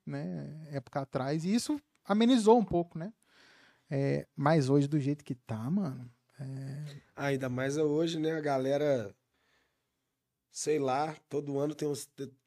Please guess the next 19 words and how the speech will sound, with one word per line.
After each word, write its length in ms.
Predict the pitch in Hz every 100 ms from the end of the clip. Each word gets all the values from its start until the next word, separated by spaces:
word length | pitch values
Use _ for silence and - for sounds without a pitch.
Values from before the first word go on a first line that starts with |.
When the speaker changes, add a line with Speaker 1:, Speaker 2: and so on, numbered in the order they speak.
| _
Speaker 2:
seis, 300 | - 160 156
seis 460 | 127 120 - 143 123
meses 300 | 131 143 139
tem 120 | 147
um 80 | 139
novo 220 | 135 135
celular 520 | 131 143 127 123 127
mais 160 | 131 127
avançado, 920 | 127 120 113 - 123 127 170 180 151
tem 180 | 135 131
um, 160 | 127 127
Speaker 1:
É. 20 |
Speaker 2:
tem 100 | 131
um 160 | 127 123
tênis 440 | - 131 131 127
mais 200 | 131 123
avançado, 840 | 127 120 113 - 147 139 190 165 139
tem 240 | - 131
um, 180 | 131